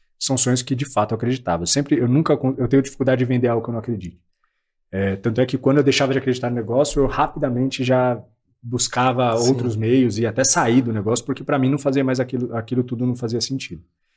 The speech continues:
Speaker 1: Então, eu convencia pessoas a abraçar projetos junto comigo. Quando vinha uma pessoa falando, "Ah, eu tenho know-how de
Speaker 2: Sim.
Speaker 1: marketing digital
Speaker 2: Tá.
Speaker 1: e tudo mais", eu não sabia nada daquilo,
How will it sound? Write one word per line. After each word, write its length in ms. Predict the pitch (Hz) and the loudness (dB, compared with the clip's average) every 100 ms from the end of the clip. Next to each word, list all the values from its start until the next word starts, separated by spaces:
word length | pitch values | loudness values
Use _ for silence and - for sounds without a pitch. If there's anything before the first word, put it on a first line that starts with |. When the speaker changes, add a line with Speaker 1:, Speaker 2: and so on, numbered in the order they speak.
| _ _ _ _ - | _ _ _ _ -4
Speaker 1:
Então, 420 | 107 190 175 - | 2 4 2 2
eu 300 | 139 139 143 _ | 2 2 -2 _
convencia 640 | 160 160 147 - 190 185 | 2 4 4 2 2 2
pessoas 600 | - 123 - 151 139 113 | 2 0 2 4 4 4
a 140 | 123 131 | 2 4
abraçar 440 | 135 131 - 135 | 4 4 4 2
projetos 400 | 135 131 117 120 | 2 2 2 0
junto 180 | 123 120 | -2 -8
comigo. 720 | - 113 107 127 107 101 101 98 | -4 0 2 2 2 -2 -4 -2
Quando 320 | 120 127 127 | 2 4 4
vinha 280 | 113 139 143 | 2 2 2
uma 100 | 135 | 2
pessoa 560 | 131 - 123 120 110 | 0 0 -2 -2 -2
falando, 320 | 110 110 117 | -4 -4 -2
"Ah, 140 | 170 135 | 0 0
eu 80 | 113 | 0
tenho 240 | 120 139 | 0 0
know-how 240 | 143 127 131 | 2 4 2
de 60 | |
Speaker 2:
Sim. 100 | 131 | 2
Speaker 1:
marketing 300 | 127 127 123 | 2 0 -4
digital 400 | 113 123 120 123 | -4 -2 0 2
Speaker 2:
Tá. 60 | 123 | 2
Speaker 1:
e 40 | |
tudo 140 | 117 117 | 0 0
mais", 220 | 127 135 | 0 2
eu 60 | 135 | 0
não 60 | |
sabia 240 | 131 131 135 | 0 2 2
nada 400 | 127 139 131 107 | 2 0 0 -2
daquilo, 500 | 104 - 143 120 | -4 0 2 2